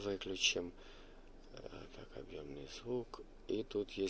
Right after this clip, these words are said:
переключатель радара. Ось ми його прибираємо і дивіться, включаю я задню передачу, у нас вже просто динамічних ліній немає, лишились тільки ті, що ззаду на камері,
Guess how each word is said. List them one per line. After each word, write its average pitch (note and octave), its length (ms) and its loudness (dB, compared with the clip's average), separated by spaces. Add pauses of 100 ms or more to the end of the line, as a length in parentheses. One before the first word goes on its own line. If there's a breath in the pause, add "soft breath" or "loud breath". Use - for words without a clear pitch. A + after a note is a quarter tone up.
(120)
переключатель F#2+ 720 12
радара. E2+ 380 12
Ось G#2+ 180 12
ми B2 80 12
його A2+ 160 12
прибираємо G3+ 580 12
і A#3+ 120 6
дивіться, G2+ 360 12
включаю D3 380 12
я C3+ 80 12
задню B2+ 280 12
передачу, F#3+ 480 12
у B2 40 12
нас D3+ 180 12
вже A#2 140 12
просто A2+ 300 10
динамічних B2 500 12
ліній A#2+ 200 10
немає, A#2 280 12
лишились A2 360 12
тільки A#2+ 280 6
ті, A#2+ 280 12
що - 420 12 (280 loud breath)
ззаду G2+ 400 12
на F#2+ 140 12
камері, A2 520 12